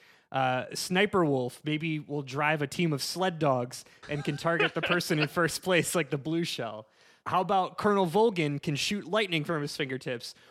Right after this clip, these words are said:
Or he probably, or an alternate costume where he appears on a horse, while the child version of Psycho Mantis floats above him, displaying the projection that he and the horse are on fire.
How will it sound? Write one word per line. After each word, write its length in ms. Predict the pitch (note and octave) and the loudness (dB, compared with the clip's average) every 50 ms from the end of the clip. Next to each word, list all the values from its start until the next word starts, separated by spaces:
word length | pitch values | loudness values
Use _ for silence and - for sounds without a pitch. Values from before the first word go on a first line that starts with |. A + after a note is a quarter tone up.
| - D3 | -20 -12
Or 380 | - F3+ F3+ G3 G3+ F#3+ F#3 - - | -2 0 2 2 2 2 0 -2 -6
he 220 | - - G3 F3+ | -6 -4 -4 -4
probably, 580 | E3 - - F#3+ F#3+ G3 G#3 G3 E3+ F3+ F3+ F#3 | -4 -4 -2 0 0 2 0 0 0 0 0 0
or 240 | E3+ D#3+ F3 F3 F3 | 0 0 2 0 2
an 200 | E3 E3+ D#3+ E3+ | 2 0 0 2
alternate 400 | F3 F#3+ G3 - G#3 E3 D#3 D3 | 2 0 0 0 -2 -2 -2 -4
costume 380 | - D3+ D3+ D#3 - - D#3+ | -2 -2 -2 -2 -4 -4 -4
where 140 | D3 D3 C#3+ | -2 -2 -2
he 140 | C3 D#3+ D#3 | -2 -2 -4
appears 340 | D3+ D3 - F#3+ F3+ F3+ E3 | -4 -6 -6 -4 -4 -2 -2
on 100 | F#3 F3+ | -2 -4
a 80 | E3+ E3 | -4 -6
horse, 400 | - A#3+ B3 G3+ - - - - - - - _ | -4 -4 -4 -4 -4 -6 -8 -14 -16 -20 -16 _
while 160 | - E3+ E3 | -2 -2 0
the 80 | D3+ E3+ | 0 -2
child 380 | D#3+ - G#3 G3 G#3 A3 F#3+ D3+ | -4 -2 -2 -2 -2 -2 -2 -2
version 320 | D3+ D3+ C#3+ D3 D3+ D3 | -4 -4 -2 -2 -4 -4
of 100 | D3+ D3 | -4 -4
Psycho 320 | - F#3+ F3+ E3+ - F#3 | -2 -4 -4 -2 -2 -4
Mantis 340 | F3 F#3 G#3 G#3+ F#3+ E3 D#3 - | -4 -2 -4 -2 -2 -4 -6 -4
floats 260 | - E3 D#3+ D3+ - | -4 -4 -4 -4 -4
above 300 | E3+ C#3+ F#3+ G3+ G#3+ F#3 | -6 -2 -2 -2 -2 -2
him, 160 | E3 C#3+ C3 | -4 -6 -4
displaying 400 | B2+ C#3 - - - F3+ F3 E3+ | -4 -6 -8 -4 -4 -4 -2 -2
the 80 | E3 D#3+ | -4 -4
projection 500 | - D#3+ D3+ C#3 F#3 F#3+ - - D#3 C3+ | -6 -6 -4 -2 -2 -2 -2 -4 -6 -4
that 140 | C3+ B2+ C3 - | -4 -6 -6 -6
he 220 | - F3+ F#3 E3+ | -8 -4 -2 -2
and 140 | D#3+ D3+ D3 | -2 -2 -4
the 80 | C3+ | -6
horse 280 | - F#3+ F#3+ F#3+ - - | -6 -4 -4 -4 -4 -4
are 140 | C#3 B2+ C3 | -2 -2 0
on 200 | C3+ C#3+ D3+ C#3+ | -2 -2 -4 -4
fire. 420 | - D#3+ C#3 B2 A2 - - - | -2 0 0 0 -2 -4 -8 -14